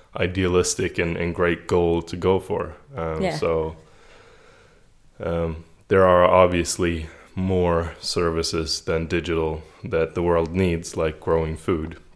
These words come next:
Speaker 1: But, uh, <laughs> um, I think, uh, as, as the kinda digital world gets more and more important and bigger and the industry around it gets bigger, if we can share in the profits, all the better.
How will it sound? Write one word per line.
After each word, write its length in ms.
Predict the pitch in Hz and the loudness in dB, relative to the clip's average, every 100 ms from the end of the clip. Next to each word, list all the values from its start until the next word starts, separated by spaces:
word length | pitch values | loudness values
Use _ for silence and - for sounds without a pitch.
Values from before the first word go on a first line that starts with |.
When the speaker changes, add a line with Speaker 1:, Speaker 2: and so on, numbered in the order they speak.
| - | -8
Speaker 1:
But, 340 | 82 78 - | -6 -6 -6
uh, 280 | 82 78 78 - - - - - - | -4 -4 -6 -8 -12 -16 -18 -20 -20
<laughs> 600 | _ - - - - _ | _ -20 -20 -20 -20 _
um, 360 | 92 82 78 78 - - - | -8 -6 -6 -8 -14 -16 -6
I 80 | 90 | -2
think, 360 | 92 87 - | 0 0 -2
uh, 340 | 87 82 80 80 87 - _ - | 0 2 2 -2 -10 -20 _ -14
as, 560 | - 95 90 90 - - - _ _ _ - | -4 0 2 0 -4 -14 -20 _ _ _ -4
as 300 | 92 90 - | -2 -2 -4
the 480 | 90 87 85 85 82 - _ _ - - - _ _ _ - | -4 -2 0 -2 -6 -16 _ _ -20 -20 -20 _ _ _ -6
kinda 260 | 92 90 | -2 -2
digital 480 | 87 92 87 85 85 | 0 -2 0 0 0
world 360 | 82 85 82 82 | 0 2 2 0
gets 220 | 82 - | -6 -6
more 260 | 90 87 85 | -6 -4 -2
and 100 | 85 | -4
more 440 | 85 82 82 78 76 - | -4 -2 -2 -4 -8 -10
important 640 | 90 - 90 85 82 82 | -10 -2 -2 -2 -6 -8
and 160 | 85 80 | -8 -4
bigger 280 | 82 80 | -2 -2
and 140 | 78 78 | -4 -6
the 120 | - | -8
industry 460 | 85 78 - 85 78 | -8 -8 -8 -6 -4
around 260 | 78 78 | -4 -6
it 120 | 76 | -8
gets 160 | 80 - | -12 -14
bigger, 380 | - 82 80 82 - - | -10 -10 -8 -12 -18 -14
if 180 | - - | -10 -6
we 100 | 92 | -6
can 160 | 95 | -4
share 260 | 85 95 87 | -4 0 2
in 120 | 85 | 2
the 60 | 82 | -2
profits, 580 | 92 90 120 117 - - - _ - _ - | 2 2 0 -10 -14 -20 -20 _ -20 _ -6
all 140 | 85 | -4
the 120 | 78 82 | -4 -4
better. 260 | 78 78 | -6 -6